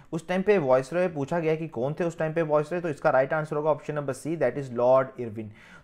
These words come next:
तो लॉर्ड इरविन क्या थे उस टाइम पे, वायसरॉय थे जिस टाइम पे सिविल डिसओबीडिएंट मूवमेंट को दोस्तों लॉन्च किया गया था। इनके टाइम पीरियड की बात करूँ नाइनटीन ट्वेंटी सिक्स से लेके नाइनटीन थर्टी वन इनका टाइम पीरियड है दोस्तों। और इन्हीं के टाइम पे जो है सिविल डिसओबीडिएंट मूवमेंट लॉन्च की गई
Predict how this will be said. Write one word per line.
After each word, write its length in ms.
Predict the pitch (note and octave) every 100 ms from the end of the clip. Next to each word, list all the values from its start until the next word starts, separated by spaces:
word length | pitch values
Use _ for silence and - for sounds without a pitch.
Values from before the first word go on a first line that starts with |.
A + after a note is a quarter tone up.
| -
तो 60 | D3
लॉर्ड 340 | D3 F3 G3 E3+
इरविन 280 | D#3 E3+
क्या 140 | D#3 C#3
थे 100 | D3+
उस 120 | C#3+
टाइम 160 | D3 D3
पे, 80 |
वायसरॉय 400 | D3 A#2 A#2 D3
थे 120 | D3+ D#3
जिस 200 | B2 -
टाइम 200 | C3+ C3+
पे 100 | C#3+
सिविल 400 | - D3+ G3 F3
डिसओबीडिएंट 640 | E3 - B2+ B2+ C3+ C#3
मूवमेंट 360 | A#2 A#2 C3+ C#3
को 120 | D3
दोस्तों 380 | A#2 A2 D3+ A#2+
लॉन्च 360 | G#2+ G#2+ - -
किया 340 | A#2 G2+ G2 - A#2+
गया 180 | B2+
था। 220 | A2+ F2 - _ - - -
इनके 240 | D3+ F#3
टाइम 200 | G#3+ G3
पीरियड 220 | F#3+ F#3 F#3
की 80 |
बात 220 | D#3 D#3 E3
करूँ 180 | F3
नाइनटीन 360 | E3 C3+ D3 D#3+
ट्वेंटी 260 | C3 B2+ C#3
सिक्स 240 | C#3+ C#3
से 300 | - E3+ D#3+
लेके 400 | C#3 B2 B2 D#3
नाइनटीन 460 | C3+ A#2 B2 C3+ C3+
थर्टी 260 | A2+ A#2+
वन 160 | B2 B2
इनका 240 | A2+ B2+
टाइम 240 | B2 A2+ A2+
पीरियड 180 | C3 B2
है 140 | C3
दोस्तों। 640 | B2 A#2+ D#3 E3 G#3 G#3
और 160 | C3+ C3+
इन्हीं 220 | E3 F3 G3
के 80 |
टाइम 240 | G3+ D3 D3
पे 140 | D#3+
जो 200 | C#3 C#3
है 220 | C#3 D3+
सिविल 380 | D3+ - C3 D3+
डिसओबीडिएंट 520 | C#3+ - B2+ B2+ C#3
मूवमेंट 320 | B2+ B2+ C3 A#2+
लॉन्च 240 | B2+ B2+
की 160 | B2+ B2
गई 240 | B2